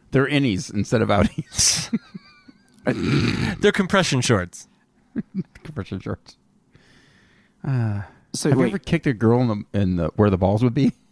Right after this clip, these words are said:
Speaker 2: Have I? No.
Speaker 1: No. Okay.
Speaker 2: Have
Speaker 1: Have you
Speaker 2: you?
Speaker 1: ever seen? No.
Speaker 2: No.
Speaker 1: Just wondering.
Speaker 2: Where the
Speaker 1: Um, I don't
Speaker 2: balls
Speaker 1: have a
Speaker 2: would
Speaker 1: lot of,
Speaker 2: be.
Speaker 1: I don't have a lot on my <laughs> episode, so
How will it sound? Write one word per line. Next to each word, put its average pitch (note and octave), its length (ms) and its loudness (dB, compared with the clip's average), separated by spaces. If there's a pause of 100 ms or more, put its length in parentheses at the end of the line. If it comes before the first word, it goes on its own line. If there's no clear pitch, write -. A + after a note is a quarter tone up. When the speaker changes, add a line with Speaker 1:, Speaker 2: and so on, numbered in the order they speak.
(120)
Speaker 2:
Have D#3 280 2
I? C4 140 0
No. A#2+ 220 -6 (480)
Speaker 1:
No. F2+ 160 -12 (400)
Okay. - 140 -14 (220)
Speaker 2:
Have C3 120 0
Speaker 1:
Have - 40 -8
you A#2+ 100 4
Speaker 2:
you? - 80 4
Speaker 1:
ever B2 80 0
seen? A2+ 360 -4 (220)
No. D#4 300 2 (140)
Speaker 2:
No. A2 240 -2 (880)
Speaker 1:
Just - 240 -18
wondering. - 320 -14 (340)
Speaker 2:
Where G#3 240 2
the A#3+ 120 2
Speaker 1:
Um, A#2+ 200 2
I C3+ 100 4
don't G#3 100 2
Speaker 2:
balls G3 100 4
Speaker 1:
have F#3 100 0
a D#3+ 60 0
Speaker 2:
would C#3+ 80 4
Speaker 1:
lot C#3+ 140 4
of, C3+ 60 2
Speaker 2:
be. D3 140 2
Speaker 1:
I C3 80 2
don't F3+ 140 2
have E3 140 2
a C#3 40 0
lot B2 220 4
on A#2 120 2
my G2 120 0
<laughs> G2 100 4
episode, B2 540 0
so - 100 -10